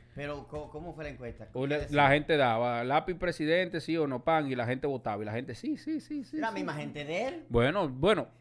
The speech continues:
Speaker 1: ¿Por qué no lo publicó en, en la cuenta de, de, de,
Speaker 2: Mira,
Speaker 1: de, de, de, de vaina?
Speaker 2: dice un distinguido, no recuerdo el nombre, pero eso, eso lo replica mucho José La Luz, que un like no es un voto.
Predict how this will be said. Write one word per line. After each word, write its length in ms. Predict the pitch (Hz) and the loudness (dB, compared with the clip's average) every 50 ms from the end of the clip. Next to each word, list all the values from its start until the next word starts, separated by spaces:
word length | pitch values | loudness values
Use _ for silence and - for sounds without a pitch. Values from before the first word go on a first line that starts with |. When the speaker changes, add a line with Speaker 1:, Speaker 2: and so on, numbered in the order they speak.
| - 123 | -16 -12
Speaker 1:
¿Por 160 | 170 208 185 | -10 -10 -4
qué 100 | - 262 | -4 -4
no 80 | 311 320 | -2 -2
lo 100 | 311 294 | -4 -4
publicó 400 | 311 302 294 269 220 - 254 254 | -4 -8 -8 -8 -6 -4 -4 -2
en, 100 | 240 233 214 208 208 | -2 -4 -6 -6 -8
en 40 | 214 | -4
la 160 | 214 202 190 - | -4 -4 -4 -2
cuenta 320 | 208 220 233 240 233 226 214 | -6 -6 -6 -6 -6 -8 -6
de, 220 | 202 190 185 175 | -6 -6 -6 -6
de, 200 | 170 175 160 143 | -8 -8 -8 -6
de, 140 | 147 151 151 | -6 -4 -2
Speaker 2:
Mira, 400 | 156 175 185 185 170 156 - - 120 113 | 0 2 4 6 6 4 4 0 -6 -10
Speaker 1:
de, 160 | 135 147 143 | -8 -8 -8
de, 120 | 120 135 147 | -8 -8 -10
de, 60 | 143 117 104 | -10 -12 -14
de 100 | 120 127 | -14 -10
vaina? 300 | 123 139 139 131 123 - | -8 -6 -4 -4 -2 0
Speaker 2:
dice 260 | 147 185 202 - 247 | 0 0 0 0 -4
un 80 | 240 240 | -4 -4
distinguido, 640 | 240 247 - - 233 220 202 175 180 180 170 165 156 | -6 -6 -6 -6 -8 -8 -6 -4 -4 -2 -2 -2 -2
no 100 | 156 160 | -4 -4
recuerdo 380 | 185 190 - - 196 190 190 | -6 -6 -6 -6 -6 -6 -6
el 100 | 185 175 | -6 -6
nombre, 340 | 170 170 165 156 151 151 143 | -6 -6 -6 -4 -4 -6 -6
pero 200 | - 143 139 139 | -6 -6 -6 -6
eso, 220 | 139 135 - - 170 - | -6 -8 -6 -8 -8 -6
eso 260 | 135 139 135 - 185 180 | -6 -8 -8 -6 -8 -6
lo 120 | 180 180 | -6 -4
replica 500 | 165 170 156 160 - 160 165 156 - 170 | -4 -6 -6 -6 -6 -8 -8 -6 -6 -8
mucho 320 | 156 160 165 165 - 175 | -6 -6 -10 -12 -10 -10
José 300 | 160 151 135 - 160 147 | -10 -10 -10 -10 -10 -8
La 100 | 160 156 | -6 -6
Luz, 300 | 143 139 131 131 127 123 | -6 -6 -8 -10 -12 -14
que 180 | _ - 160 156 | _ -4 -4 -4
un 220 | 160 185 196 190 | -4 -6 -8 -6
like 280 | 185 190 185 185 180 165 | -6 -4 -4 -4 -6 -8
no 140 | 147 147 156 | -10 -10 -10
es 140 | 156 156 156 | -10 -12 -12
un 160 | 139 127 113 | -12 -12 -12
voto. 320 | 104 90 82 - - - | -14 -16 -18 -20 -20 -20